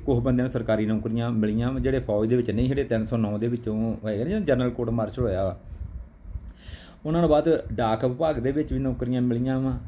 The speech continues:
ਰੇਲਵੇ ਦੇ ਵਿੱਚ ਵੀ ਨੌਕਰੀਆਂ ਮਿਲੀਆਂ ਵਾ, ਤੇ ਜਿਹੜੀ ਪੰਜਾਬ ਸਰਕਾਰ ਸਤਾਨਵੇਂ ਵਾਲੀ ਆਈ ਉਹਦੇ ਵਿੱਚ ਜਿਹੜਾ ਵਾ ਉਹਨਾਂ ਨੂੰ ਐਫ ਸੀ ਆਈ ਵਗੈਰਾ ਦੇ ਵਿੱਚ ਵੀ ਸਰਕਾਰੀ ਨੌਕਰੀਆਂ ਜਿਹੜੀਆਂ ਵਾ ਉਹ ਇਹਨਾਂ ਬੰਦਿਆਂ ਨੂੰ ਮਿਲੀਆਂ ਵਾ। ਸੋ ਇਹ ਹੁਣ ਕੰਮ ਜ਼ਿਆਦਾ ਲੰਮਾ ਹੁੰਦਾ ਜਾਂਦਾ, ਗੱਲਾਂ ਤੇ ਹੋਰ ਵੀ ਹੈਗੀਆਂ। ਚਲੋ ਆਪਾਂ ਫੇਰ ਇੱਕ ਇਹਦੇ ਤੇ ਹੋਰ ਕੰਮ,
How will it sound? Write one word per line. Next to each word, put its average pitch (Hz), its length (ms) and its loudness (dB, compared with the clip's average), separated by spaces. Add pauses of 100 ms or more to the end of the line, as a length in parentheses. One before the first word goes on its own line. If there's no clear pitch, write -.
ਰੇਲਵੇ 113 400 4
ਦੇ 135 80 0
ਵਿੱਚ 147 200 -2
ਵੀ 120 100 0
ਨੌਕਰੀਆਂ 117 400 -2
ਮਿਲੀਆਂ 120 320 0
ਵਾ, 127 160 -2 (280)
ਤੇ 127 80 0
ਜਿਹੜੀ 127 160 -2
ਪੰਜਾਬ 113 400 2
ਸਰਕਾਰ 117 300 0
ਸਤਾਨਵੇਂ 110 340 0
ਵਾਲੀ 113 240 2
ਆਈ 120 100 2
ਉਹਦੇ 123 180 2
ਵਿੱਚ 113 320 0 (600)
ਜਿਹੜਾ 113 220 2
ਵਾ 120 160 4
ਉਹਨਾਂ 117 340 2
ਨੂੰ 113 380 2 (100)
ਐਫ - 180 0
ਸੀ - 200 0
ਆਈ 113 80 6
ਵਗੈਰਾ 107 320 2
ਦੇ 113 100 0
ਵਿੱਚ 107 200 -2
ਵੀ 110 120 0
ਸਰਕਾਰੀ 98 440 -4
ਨੌਕਰੀਆਂ 95 400 -2
ਜਿਹੜੀਆਂ 98 280 -2
ਵਾ 95 160 -4 (180)
ਉਹ 101 220 -2
ਇਹਨਾਂ 95 180 -2
ਬੰਦਿਆਂ 90 260 -2
ਨੂੰ - 160 -2
ਮਿਲੀਆਂ 82 400 0
ਵਾ। 82 120 -4 (540)
ਸੋ 135 400 6
ਇਹ 151 140 6
ਹੁਣ 127 440 2
ਕੰਮ 113 320 2
ਜ਼ਿਆਦਾ 113 240 4
ਲੰਮਾ 120 260 4
ਹੁੰਦਾ 123 160 2
ਜਾਂਦਾ, 113 200 2
ਗੱਲਾਂ 113 280 2
ਤੇ 113 160 0
ਹੋਰ 104 220 -2
ਵੀ 117 120 0
ਹੈਗੀਆਂ। 117 200 2
ਚਲੋ 127 160 0
ਆਪਾਂ 120 180 2
ਫੇਰ 127 260 4
ਇੱਕ 143 160 2
ਇਹਦੇ 127 180 2
ਤੇ 131 120 -2
ਹੋਰ 110 300 2
ਕੰਮ, 117 320 0